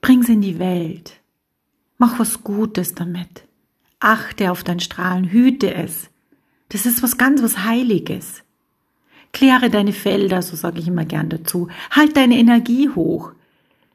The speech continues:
Schau, dass dein Strahlen nicht von irgendwas überdeckt wird. Denn wir sind schließlich und endlich dazu da, hier im Leben,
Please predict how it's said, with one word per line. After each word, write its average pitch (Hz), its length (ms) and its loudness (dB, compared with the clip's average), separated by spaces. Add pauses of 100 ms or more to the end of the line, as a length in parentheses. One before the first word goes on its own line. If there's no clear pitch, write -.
(440)
Schau, 311 440 4
dass 277 200 2
dein 247 200 2
Strahlen 277 600 2
nicht 269 200 4
von 247 160 0
irgendwas 240 540 0
überdeckt 165 580 -6
wird. - 240 -16 (1800)
Denn 208 140 6
wir 254 120 6
sind 294 240 4 (260)
schließlich 339 440 2
und 302 80 -2
endlich 269 500 0
dazu 226 380 -2
da, 208 480 -2 (520)
hier 247 560 0 (720)
im 175 160 -4
Leben, 190 760 0